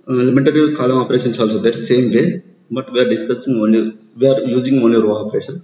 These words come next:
That's why we discuss row operation. Same thing, um, uh,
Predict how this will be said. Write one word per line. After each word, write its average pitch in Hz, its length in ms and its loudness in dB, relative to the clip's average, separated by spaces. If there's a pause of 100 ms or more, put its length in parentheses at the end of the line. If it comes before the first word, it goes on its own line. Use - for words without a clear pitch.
(120)
That's 117 200 -8
why 120 60 -4
we 110 140 -6
discuss 95 360 -6
row 98 100 -10
operation. - 400 -20 (960)
Same - 320 0
thing, 110 400 -2
um, 110 400 -4
uh, - 40 -6